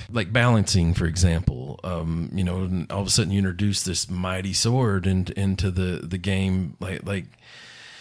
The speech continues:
you know, if, if I'm just walking through and one-shotting every boss, like, like, does that take away the fun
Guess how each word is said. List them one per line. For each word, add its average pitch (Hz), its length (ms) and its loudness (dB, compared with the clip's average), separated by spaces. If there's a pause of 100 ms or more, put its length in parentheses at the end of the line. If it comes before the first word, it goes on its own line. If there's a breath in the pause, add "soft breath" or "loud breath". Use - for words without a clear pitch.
(260 loud breath)
you 127 80 4
know, 110 160 6
if, 113 160 0
if 110 140 0
I'm 120 160 4
just 120 160 4
walking 104 340 0
through 117 160 2
and 104 160 4
one-shotting 101 600 2
every 95 480 -2 (160)
boss, 110 640 0
like, 101 220 -2
like, 95 200 -2
does 95 160 -2
that 104 300 -2
take 120 180 -2
away 117 200 0
the 113 100 2
fun 120 420 4